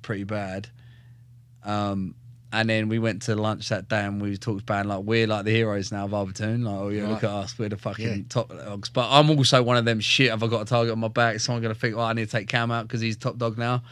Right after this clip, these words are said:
Speaker 1: So fast forward that, we sat down and had dinner with Loveday, the boxer, and he was like, "Hang on a minute." 'Cause he's the, he is the top lad. Like, you won't fuck with him. He's a boxer and he's
Speaker 2: Mm.
Speaker 1: heavyweight. And, uh, he's like,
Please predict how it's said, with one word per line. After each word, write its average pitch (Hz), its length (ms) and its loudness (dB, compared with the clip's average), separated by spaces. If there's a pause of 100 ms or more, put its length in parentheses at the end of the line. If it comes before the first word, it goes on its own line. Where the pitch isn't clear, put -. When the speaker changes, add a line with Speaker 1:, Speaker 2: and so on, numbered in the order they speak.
(420)
Speaker 1:
So 135 480 8 (540)
fast 156 300 6
forward 135 260 2
that, 131 260 8
we 127 120 2
sat 127 300 2
down 123 400 2 (120)
and 120 160 -2
had 117 160 0
dinner 127 280 2
with 117 300 0
Loveday, 120 680 2 (300)
the 120 80 -2
boxer, 117 400 0
and 104 220 -6
he 110 220 -2
was 104 140 -6
like, 104 220 -2 (880)
"Hang 151 180 -2
on 95 60 -6
a 80 40 -12
minute." 58 220 -18 (960)
'Cause 107 140 -4
he's 123 220 4
the, 107 120 -6
he 113 340 4
is 101 140 0
the 98 120 -10
top 92 200 -6
lad. 87 180 -10
Like, 101 160 -2
you 113 80 2
won't 117 160 2
fuck 104 160 2
with 104 140 -2
him. 98 120 -2
He's 101 140 -2
a 107 60 0
boxer 110 360 0
and 95 180 -2
he's 98 140 -4
Speaker 2:
Mm. 123 40 0
Speaker 1:
heavyweight. 90 460 -2 (1080)
And, 113 180 4
uh, 120 60 8
he's 120 240 4
like, 123 160 4